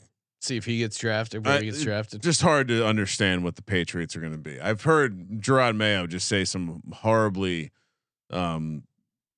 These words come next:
Speaker 2: uh, just some things that would make
Speaker 1: I,
Speaker 2: me
Speaker 1: I don't
Speaker 2: concerned if
Speaker 1: imagine
Speaker 2: I
Speaker 1: their
Speaker 2: was a
Speaker 1: offense getting worse. Austin Eckler goes, uh, Justin Fields goes, who I was, uh, keeping an eye on over
Speaker 2: How,
Speaker 1: there.
Speaker 2: how would it be going any worse?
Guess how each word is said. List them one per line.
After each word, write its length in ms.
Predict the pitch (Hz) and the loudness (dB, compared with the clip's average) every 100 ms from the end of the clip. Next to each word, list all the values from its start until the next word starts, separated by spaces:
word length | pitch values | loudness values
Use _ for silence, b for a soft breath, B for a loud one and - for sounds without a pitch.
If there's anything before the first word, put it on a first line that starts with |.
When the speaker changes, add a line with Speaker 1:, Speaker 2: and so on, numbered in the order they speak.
| _ | _
Speaker 2:
uh, 180 | 67 135 | -8 -6
just 240 | 151 170 - | -2 0 2
some 160 | 170 | 2
things 260 | 143 139 110 | 2 2 2
that 160 | 110 | 0
would 140 | 101 95 | 2 2
make 140 | 101 | 2
Speaker 1:
I, 60 | - | 2
Speaker 2:
me 60 | 107 | 2
Speaker 1:
I 100 | 220 | 2
don't 100 | 294 | 2
Speaker 2:
concerned 180 | 285 202 | 4 4
if 40 | |
Speaker 1:
imagine 220 | 202 190 | 4 2
Speaker 2:
I 40 | 185 | 2
Speaker 1:
their 100 | 156 | 4
Speaker 2:
was 80 | 160 | 2
a 20 | |
Speaker 1:
offense 360 | 185 165 120 127 | 2 0 -2 -2
getting 240 | 127 107 | -2 0
worse. 360 | 131 120 - - | 0 0 -2 0
Austin 360 | 151 185 - 180 | 2 2 0 0
Eckler 320 | 175 180 165 | 0 2 2
goes, 540 | 156 151 160 147 - - | 2 2 0 -2 -6 -2
uh, 160 | 123 120 | -2 0
Justin 460 | 165 190 - 143 | 2 2 0 -6
Fields 540 | - 185 277 247 131 104 | -6 0 4 4 2 -4
goes, 600 | 101 95 101 110 131 117 | -2 -2 -2 -4 -6 -8
who 220 | 110 123 | -4 0
I 160 | 131 | 0
was, 260 | 147 127 113 | 0 -4 -2
uh, 280 | 117 107 104 | 0 0 -2
keeping 260 | 120 104 104 | -6 -6 -4
an 60 | |
eye 240 | 104 104 101 | -4 -4 -4
on 80 | 101 | -4
over 180 | 95 | -6
Speaker 2:
How, 140 | 98 123 | -2 0
Speaker 1:
there. 80 | 107 | 2
Speaker 2:
how 200 | 135 143 | 4 4
would 120 | 120 | 2
it 80 | 95 | 0
be 100 | 90 | -2
going 360 | 90 82 80 | 0 -2 -4
any 140 | 73 62 | -8 -10
worse? 580 | 60 62 - - - | -10 -10 -12 -14 -16